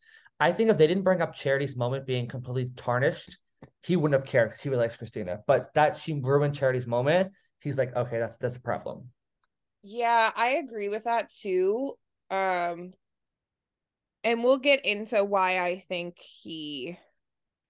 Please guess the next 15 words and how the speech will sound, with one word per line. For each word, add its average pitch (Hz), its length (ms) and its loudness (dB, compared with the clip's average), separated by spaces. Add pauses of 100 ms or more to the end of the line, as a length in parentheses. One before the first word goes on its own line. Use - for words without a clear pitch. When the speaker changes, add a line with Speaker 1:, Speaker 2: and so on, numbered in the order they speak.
(920)
Speaker 2:
made 185 420 -2
the 185 120 6
decision 180 480 -6
he 196 140 -6
made 175 200 0
at 180 100 2
the 180 100 -2
rose 170 300 -2
ceremony 185 420 -2
once 170 220 -6
we 165 60 -10
get 175 200 -4
there. 262 280 2
But, 175 420 -2
um, 165 480 -14